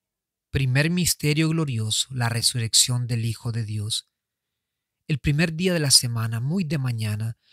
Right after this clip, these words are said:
fueron al sepulcro llevando los aromas que habían preparado, pero encontraron que la piedra había sido retirada del sepulcro, y entraron, pero no hallaron el cuerpo del Señor Jesús. No sabían qué pensar de esto.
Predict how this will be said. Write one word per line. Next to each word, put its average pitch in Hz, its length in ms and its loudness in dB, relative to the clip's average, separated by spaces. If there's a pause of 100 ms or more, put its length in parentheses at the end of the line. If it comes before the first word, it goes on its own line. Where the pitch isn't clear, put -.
(180)
fueron 196 260 0
al 180 80 2
sepulcro 165 600 0
llevando 143 480 0
los 135 240 0
aromas 139 400 0
que 131 140 -4
habían 143 340 0
preparado, 117 680 -2 (420)
pero 139 160 2
encontraron 147 520 0
que 160 140 -2
la 139 180 2
piedra 160 300 2
había 147 300 0
sido 165 280 0
retirada 139 460 -2
del 123 120 0
sepulcro, 120 760 -2 (480)
y 143 160 0
entraron, 117 580 -2 (300)
pero 151 180 4
no 156 80 0
hallaron 175 340 2
el 147 140 2
cuerpo 170 460 2
del 135 100 4
Señor 139 360 2
Jesús. 131 540 0 (560)
No 127 80 -4
sabían 131 480 2
qué 127 140 -4
pensar 135 500 0
de 120 260 0
esto. 117 360 -4